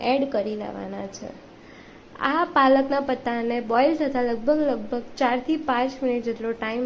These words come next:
લાગે છે. આપણે બધા જ પાલકના પત્તાને સરસ રીતે બોઇલ કરી લેવાના છે. ચારથી પાંચ મિનિટ બાદ આપણે બધા જ પાલકના પત્તાને એક છન્ની ટાઈપ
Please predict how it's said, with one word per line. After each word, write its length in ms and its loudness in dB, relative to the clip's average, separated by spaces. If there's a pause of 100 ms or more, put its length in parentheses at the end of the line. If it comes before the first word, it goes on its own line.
લાગે 280 -6 (100)
છે. 120 -10 (1300)
આપણે 280 -4
બધા 300 0
જ 120 -12
પાલકના 480 -2
પત્તાને 500 -6 (240)
સરસ 400 0
રીતે 180 -2 (120)
બોઇલ 200 2 (140)
કરી 260 -2
લેવાના 460 -6 (100)
છે. 160 -10 (2500)
ચારથી 360 2 (120)
પાંચ 340 0
મિનિટ 320 -2
બાદ 400 2
આપણે 300 -6
બધા 340 0
જ 140 -10
પાલકના 520 -6
પત્તાને 560 -6 (1040)
એક 100 2 (160)
છન્ની 480 0
ટાઈપ 400 0